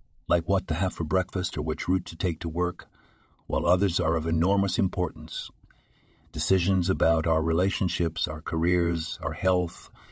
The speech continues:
our spirituality. But here's the profound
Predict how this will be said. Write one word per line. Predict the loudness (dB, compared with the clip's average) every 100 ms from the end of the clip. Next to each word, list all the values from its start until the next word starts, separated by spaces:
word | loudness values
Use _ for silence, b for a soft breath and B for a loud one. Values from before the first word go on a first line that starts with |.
| b b
our | -6
spirituality. | -4 -2 -2 0 0 0 2 0 0 -4 -4 -8 _ _ _ -6
But | -2
here's | 4 4 4
the | 2
profound | 2 0 2 4 6 4